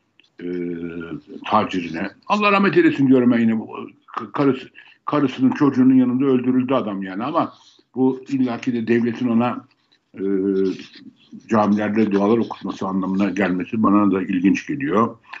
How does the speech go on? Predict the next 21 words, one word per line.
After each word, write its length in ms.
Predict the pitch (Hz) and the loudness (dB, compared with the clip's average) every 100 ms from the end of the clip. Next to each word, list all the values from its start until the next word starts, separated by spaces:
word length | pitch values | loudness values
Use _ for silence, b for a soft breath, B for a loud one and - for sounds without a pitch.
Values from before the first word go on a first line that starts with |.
| B B _ _ 107 | B B _ _ 0
Rusya-Ukrayna 640 | 131 - 127 113 131 127 | 0 4 2 2 4 4
meselesi 560 | 104 - 82 78 - 76 | 4 0 -10 -14 -16 -14
var. 180 | 95 - _ - | -12 -14 _ -8
Ha, 140 | 120 139 | -4 0
en 140 | 170 | 2
önemlisi, 480 | 156 127 127 151 139 | 4 4 2 0 0
benim 180 | 131 127 | 2 0
de 40 | |
o 80 | 120 | -2
konuda 220 | 117 104 | -4 -4
söyleyecek 340 | 110 101 104 | -6 -8 -10
bir 60 | - | -12
şeylerim 320 | 104 101 101 | -6 -2 0
var. 180 | 107 123 B B - 123 | 0 -4 B B -18 -10
Bu 140 | - | -2
altı 300 | 113 110 131 | -2 0 -2
partili 400 | 110 104 101 104 | -2 -4 -8 -12
toplantı 480 | 104 98 104 95 101 | -10 -6 -4 -4 -4
meselesi 600 | 95 - 76 - 104 107 - _ _ - _ _ _ _ _ _ - | -6 -8 -18 -10 -6 -6 -10 _ _ -20 _ _ _ _ _ _ -6
hocanın. 560 | 101 98 90 110 - _ _ B B B B B _ _ | -4 -2 0 -2 -4 _ _ B B B B B _ _
Ee, 40 | - | -4